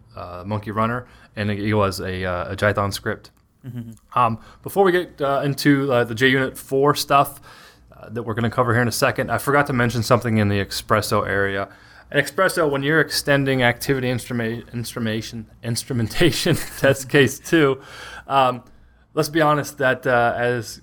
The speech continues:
Speaker 1: Kaushik said, the, the naming structure is terrible. Uh, <laughs> it doesn't look good. Um, luckily,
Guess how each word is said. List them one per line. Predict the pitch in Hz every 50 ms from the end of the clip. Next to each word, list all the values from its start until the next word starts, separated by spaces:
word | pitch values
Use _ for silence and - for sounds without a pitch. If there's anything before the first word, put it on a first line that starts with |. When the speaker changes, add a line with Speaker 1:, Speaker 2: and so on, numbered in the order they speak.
| - -
Speaker 1:
Kaushik | - 120 117 - - 131 -
said, | - - 131 123 113
the, | 113 120 120 117 113 110 - _ _ _ _
the | - 117
naming | 117 120 135 139 143 147 143 139 135 131 123 117 113
structure | - - - 123 113 - - - 120 113 110
is | 107 104 101 95 - - - - _ _
terrible. | - - - - 127 120 120 123 117 117 127 131 139 135 - - _ _ _ _ - -
Uh, | 95 95 98 101 101 101 101 101 101 101 101 - - - 120 127 123 - -
<laughs> | -
it | - 110 - - - -
doesn't | - 135 123 117 - 151 143 120
look | 113 117 113 -
good. | - 131 120 120 117 113 - - - - - - - - _ _ _ _ _ - -
Um, | 117 117 117 117 110 107
luckily, | 127 143 185 214 214 294 247 190 156 135 123 127 -